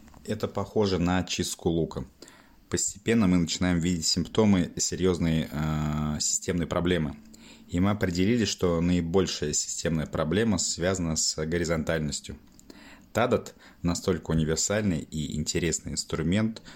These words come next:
что он выходит за рамки простого измерения конкретных кор. Итак, после понимания взаимодействий, э, и связи внутри Тадат, существующих в налоговых администрациях,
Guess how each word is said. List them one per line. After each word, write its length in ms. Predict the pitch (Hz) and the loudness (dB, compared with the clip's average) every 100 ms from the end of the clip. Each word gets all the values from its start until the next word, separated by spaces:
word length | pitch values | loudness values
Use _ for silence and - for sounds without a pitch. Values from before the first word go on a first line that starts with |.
| - | -14
что 240 | - - | -8 -6
он 240 | - 101 92 | 0 2 2
выходит 540 | 92 - 101 85 76 | 0 2 2 2 0
за 160 | 82 80 | -2 2
рамки 380 | 90 80 - 71 | 2 0 -4 -10
простого 640 | - 80 78 - 95 85 | -8 -4 -2 0 0 0
измерения 520 | 80 78 85 85 76 | 0 0 2 0 -2
конкретных 640 | - 73 - 85 78 78 - | -4 -6 -2 -2 -2 -6 -6
кор. 280 | - 71 - - - - - - - - | 0 0 -2 -14 -18 -20 -20 -20 -20 -12
Итак, 480 | - - 113 - - | -4 0 0 -2 0
после 300 | 98 - - | 0 0 -2
понимания 540 | 95 95 95 87 82 | 2 4 4 4 2
взаимодействий, 840 | 76 80 80 85 85 - 80 69 - - - - - - - | 0 0 0 2 0 -2 -6 -8 -10 -20 -20 -20 -20 -20 -8
э, 160 | 82 82 | -2 0
и 80 | |
связи 420 | 90 - 101 80 85 | 0 2 2 2 0
внутри 340 | 85 80 82 | 0 0 -2
Тадат, 480 | - 117 117 - - - | 0 2 2 0 -6 -8
существующих 720 | - 87 - 98 90 - - | -6 -4 -2 2 2 2 -4
в 60 | - | -2
налоговых 480 | 85 87 80 - 71 | 0 0 0 -4 -4
администрациях, 800 | 78 - - 80 - 69 - | -2 -2 -2 -2 -2 -6 -10